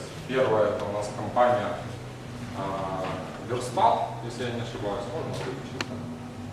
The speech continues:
слайд? Да, компания Верстат, она продаёт станки, промышленное оборудование, это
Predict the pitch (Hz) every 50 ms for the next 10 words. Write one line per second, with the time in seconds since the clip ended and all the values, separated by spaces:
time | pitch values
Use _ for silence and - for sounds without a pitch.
0 | - - - - - - - - - - - - - - - - - - - -
1 | - - - - - - - - - - - - - - - - - - - -
2 | - - - - - - - - - - - - - - - - - - - -
3 | - - - - - - - - - - - - - - - - - - - -
4 | - 107 101 107 117 120 123 - 165 165 165 147 139 131 123 143 - - - -
5 | 214 214 - - - - - - - - - - - - 104 107 110 110 110 113
6 | 107 104 107 107 113 110 104 - - - - 127 123 127 - 185 196 208 202 -
7 | - - - - - - - 139 139 131 - 113 110 110 110 104 - - - -
8 | - - - - - - - - - -